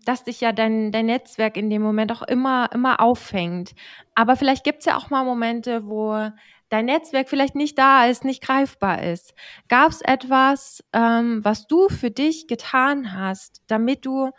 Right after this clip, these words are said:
das hinkriegst, damit du das wuppst, damit du wieder sagst, "Ich hab Energie, ich hab Bock"? Ähm, ja, was, gab's da irgendwas, wo du gesagt hast, "Das hat mir auch geholfen"? Weil klar, wir können uns mit vielen austauschen, aber im Endeffekt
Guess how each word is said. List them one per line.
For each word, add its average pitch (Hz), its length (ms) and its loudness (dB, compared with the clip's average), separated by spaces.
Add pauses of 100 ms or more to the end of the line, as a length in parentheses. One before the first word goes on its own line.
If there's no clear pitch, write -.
(140)
das 233 180 -10
hinkriegst, 320 580 -6
damit 233 240 -4
du 240 40 -8
das 233 300 -2
wuppst, - 400 -2
damit 220 280 0
du 226 140 -4
wieder 226 240 0
sagst, 214 480 0
"Ich - 220 -10
hab 233 140 -2 (280)
Energie, 240 540 2
ich 285 120 -10
hab 208 200 -6
Bock"? 269 300 2 (760)
Ähm, 233 640 2 (400)
ja, 254 340 0 (140)
was, - 280 -2 (180)
gab's 285 340 0
da 247 220 2
irgendwas, 262 520 0
wo 233 60 -4
du 226 100 -8
gesagt 226 460 -2
hast, 220 460 -4 (120)
"Das 220 140 -4
hat 269 160 2
mir 247 260 2
auch 202 260 2
geholfen"? 294 640 0 (460)
Weil 226 140 2
klar, 262 360 4
wir 233 80 -2
können 254 220 -2
uns - 240 -6
mit 233 220 -4
vielen 508 240 -8
austauschen, 202 840 0
aber 202 220 0
im 208 100 0
Endeffekt - 680 -6